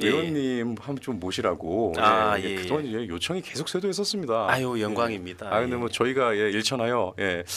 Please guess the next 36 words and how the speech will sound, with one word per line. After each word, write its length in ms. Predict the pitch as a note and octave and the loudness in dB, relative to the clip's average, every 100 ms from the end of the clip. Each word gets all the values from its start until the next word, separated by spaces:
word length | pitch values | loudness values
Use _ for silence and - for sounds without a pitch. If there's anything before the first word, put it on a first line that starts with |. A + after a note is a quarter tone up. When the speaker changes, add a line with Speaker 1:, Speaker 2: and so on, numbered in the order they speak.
| - | -2
Speaker 1:
아유, 120 | C#3+ | 0
Speaker 2:
좀 120 | C#3 | 2
기회가 280 | F2 A#2+ C3+ | 2 4 4
Speaker 1:
아닙니다. 0 | |
Speaker 2:
없었는데, 400 | G#2 - A#2+ F#2+ | 2 2 0 2
Speaker 1:
<laughs> 380 | B2+ A#2 G#2 G2+ | 0 0 -2 -4
Speaker 2:
예, 220 | F2 D#2+ | -4 -4
이렇게 200 | F2 F#2+ | -6 -6
모시게 240 | G2 F2+ G#2+ | -6 -2 -4
됐는데요. 440 | F2+ F2+ G#2 A#2+ - - - - | -4 -4 -2 -2 -4 -8 -8 -2
어, 140 | D#3 | 0
저희 120 | D3 F3 | 0 -2
Speaker 1:
예. 40 | |
Speaker 2:
시청자분들께 720 | - A#3 A3+ D3+ A2 G2 G2+ | -2 -2 -4 -4 -6 -4 -2
인사 280 | F2 G#2 C#3 | 0 0 -2
한번 220 | G#2+ F2+ | -4 -6
부탁드리겠습니다. 380 | D#2+ - - E2 | -8 -10 -6 0
Speaker 1:
아, 100 | A2 | 2
예, 220 | A2 G2+ - - | 2 -2 -6 -8
안녕하십니까. 800 | G2+ A2 G#2+ A2+ G#2+ A2 G#2+ G2+ | -4 -2 -2 -4 -4 0 0 2
예, 80 | G2 | 0
이종배 480 | A2 B2 C3 A#2 | -2 -2 -2 -2
서울시 800 | G2 A#2 G#2+ G#2 - G#2+ G2+ G2 | -4 -6 -6 -6 -6 -8 -8 -8
의원입니다. 640 | G2+ G#2 G2+ F2 F2 G2 F#2 | -8 -8 -8 -8 -6 -4 -4
이렇게 400 | F2+ F#2+ - F#2+ - - - - - - - - - | -8 -10 -6 -6 -4 -4 -2 -2 -6 -10 -20 -20 -8
그 420 | - A#2 A#2 A2+ G#2 | 0 4 4 4 4
저희, 360 | A#2+ C3 D#3+ | 4 6 6
이제 380 | C#3 G#2+ A#2+ A2+ | 4 2 4 4
저희가 580 | A2 B2 C#3+ C#3+ B2+ A2 - _ - - | 2 2 4 6 6 6 0 _ -6 0
언론 260 | F#3+ F#3 | 2 2
환경이 400 | C#3+ A#2+ A#2 B2+ | 0 -2 0 0
좀 220 | G#2 G#2 A2 | -2 -4 0
어렵지 360 | F3+ A2+ - | 0 0 -2
않습니까? 560 | F2+ E2 F2+ F2 F2 B2+ | -4 -4 -8 -8 -4 -4
Speaker 2:
예. 120 | F#2 D2 | -2 -4
Speaker 1:
그래도 540 | A2+ C3 C3 A#2 G#2 | -4 -2 0 0 -2